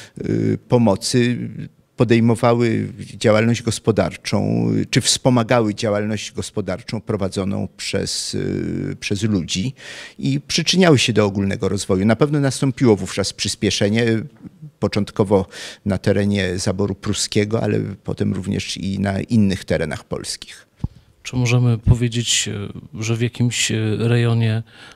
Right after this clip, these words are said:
Speaker 2: tak jak pan spo-, wspomniał o zaborze, e, pruskim, rosyjskim, czy to, e, czy widać było te różnice?
Speaker 1: Y, oczywiście.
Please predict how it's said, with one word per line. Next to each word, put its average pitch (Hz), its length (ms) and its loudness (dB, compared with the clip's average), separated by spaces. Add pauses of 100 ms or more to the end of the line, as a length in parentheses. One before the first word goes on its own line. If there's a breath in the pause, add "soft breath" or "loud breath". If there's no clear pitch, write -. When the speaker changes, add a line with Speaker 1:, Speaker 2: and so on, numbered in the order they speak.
(120)
Speaker 2:
tak 117 100 -4
jak 123 100 -2
pan 120 140 2
spo-, 113 420 -4 (280)
wspomniał 120 520 2
o 113 60 0
zaborze, 113 580 -2 (360 loud breath)
e, 107 100 -4
pruskim, 120 460 0
rosyjskim, 117 520 -4
czy - 140 -10
to, 117 480 -4 (380 loud breath)
e, - 40 -14 (460)
czy - 120 -2
widać 139 200 4
było 127 120 0
te 131 120 -2
różnice? 113 460 -2 (640 soft breath)
Speaker 1:
Y, 107 200 2
oczywiście. 127 640 2